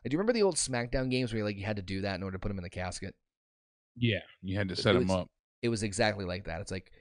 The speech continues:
Speaker 1: okay, triangle
Speaker 2: <laughs>
Speaker 1: R two, and he's in there. Beautiful.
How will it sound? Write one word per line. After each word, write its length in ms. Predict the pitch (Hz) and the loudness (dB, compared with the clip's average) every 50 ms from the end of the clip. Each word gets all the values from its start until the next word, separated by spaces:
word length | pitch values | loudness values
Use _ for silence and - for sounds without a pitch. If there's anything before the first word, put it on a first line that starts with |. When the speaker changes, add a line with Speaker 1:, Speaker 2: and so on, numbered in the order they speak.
| _ _ - | _ _ -10
Speaker 1:
okay, 220 | 101 - - 104 95 | -4 -2 -2 -2 -2
triangle 720 | - - - 123 123 131 131 135 135 135 127 135 135 - 127 120 | -4 -2 0 2 4 4 4 4 2 2 2 4 6 6 6 6
Speaker 2:
<laughs> 80 | - 151 | 8 6
Speaker 1:
R 180 | 147 - - | 6 8 8
two, 520 | 165 131 - - 156 190 202 202 202 202 196 | 6 6 6 6 4 4 6 6 6 6 6
and 380 | - 131 139 139 139 139 139 135 | 4 4 2 2 2 2 2 2
he's 180 | 127 123 104 | 2 0 0
in 120 | 101 90 76 | -2 -6 -8
there. 200 | 69 69 69 - _ _ | -12 -14 -14 -18 _ _
Beautiful. 420 | - 208 202 - - - - - | -8 -8 -8 -8 -10 -12 -14 -14